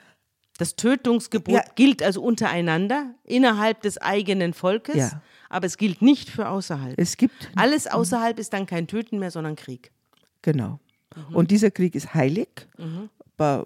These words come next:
Speaker 2: haben wir ja schon gehabt, bei dem
Speaker 1: Mhm.
Speaker 2: soll keine Beute gemacht werden und so
Speaker 1: Mhm.
Speaker 2: kommt ja immer wieder. Es wird der Bann ausgesprochen und das Töten ist legitim, wenn es andere Völker betrifft.
Speaker 1: Gut.
Speaker 2: Das haben wir auch,
Speaker 1: Und das
Speaker 2: haben
Speaker 1: tut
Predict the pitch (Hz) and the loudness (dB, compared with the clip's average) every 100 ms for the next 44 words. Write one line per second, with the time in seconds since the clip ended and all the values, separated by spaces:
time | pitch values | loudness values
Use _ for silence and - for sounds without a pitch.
0 | 143 156 165 160 180 180 196 294 - 160 | 0 2 2 2 2 2 2 0 2 0
1 | 156 156 190 147 165 160 170 220 277 254 | 2 0 2 0 2 0 2 2 2 0
2 | 226 202 202 - 180 180 175 175 180 208 | 0 0 -2 -4 -2 0 -2 -4 -4 -4
3 | 202 180 - - 147 120 170 226 247 - | -4 -2 -2 -2 0 0 0 2 0 -2
4 | - - - - 139 135 139 - 190 220 | -16 -20 -12 -10 -6 -4 -4 0 2 4
5 | 226 - 196 - 185 - - 165 170 170 | 2 2 0 0 -6 -6 -2 0 0 -2
6 | 170 - - - 160 160 151 - - 165 | -4 -14 -20 0 4 4 2 -6 -6 -6
7 | - - 240 - 240 - 175 - 147 147 | -4 0 0 2 -4 -2 -6 -2 -2 -2
8 | 127 - - 208 208 214 220 233 - - | -6 -10 -6 -4 -2 -2 -4 -6 -14 -20
9 | _ - 147 - 147 143 - - - 139 | _ -2 -2 0 -2 -2 -10 -8 -2 -2
10 | 131 113 - - - - - - - - | -2 -6 -4 -6 -6 -10 -10 -10 -12 -14
11 | _ - _ 147 131 - _ - - _ | _ -20 _ -6 -6 -8 _ -20 -20 _
12 | - 156 160 139 131 - - - - - | -8 -2 0 2 0 -2 -6 -10 -18 -6
13 | 147 | -4